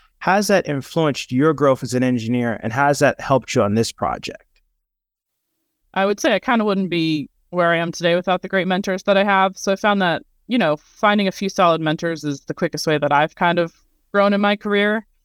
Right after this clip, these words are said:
Speaker 2: We have a formal mentorship program here at C E D, which actually my mentor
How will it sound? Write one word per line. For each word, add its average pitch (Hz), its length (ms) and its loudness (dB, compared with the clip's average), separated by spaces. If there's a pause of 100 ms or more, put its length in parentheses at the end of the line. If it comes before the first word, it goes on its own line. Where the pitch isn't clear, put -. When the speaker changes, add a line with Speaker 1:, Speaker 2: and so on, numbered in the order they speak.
(160)
Speaker 2:
We 311 120 2
have 311 100 2
a 294 60 2
formal 190 320 0
mentorship 185 460 -4
program 185 320 2
here 180 140 0
at 170 120 -2
C 202 140 -6
E 180 140 -2
D, 190 260 -2
which 170 240 -4
actually 156 300 -2
my 151 100 0
mentor 151 520 -2